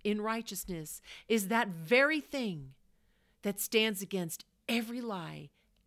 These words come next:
every curse, and every deception of the enemy. That's why I cannot, in good conscience, embrace anything about a month that is named after the sin of pride. Listen, friends.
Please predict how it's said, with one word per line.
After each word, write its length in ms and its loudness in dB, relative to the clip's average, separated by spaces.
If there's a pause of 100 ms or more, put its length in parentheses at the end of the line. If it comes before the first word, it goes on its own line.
every 300 6
curse, 580 -8
and 100 -8 (120)
every 220 2
deception 540 -6
of 100 -10
the 120 -6
enemy. 400 -8 (920)
That's 260 4
why 240 2
I 140 0
cannot, 680 -2
in 160 0
good 320 0
conscience, 460 -6
embrace 540 -2 (200)
anything 580 0
about 220 -2
a 60 -4
month 420 -4 (720)
that 120 -6
is 140 -4
named 500 2
after 240 -6
the 100 -10
sin 500 -4
of 140 -14
pride. 460 -10 (4000)
Listen, 300 -4
friends. 520 -10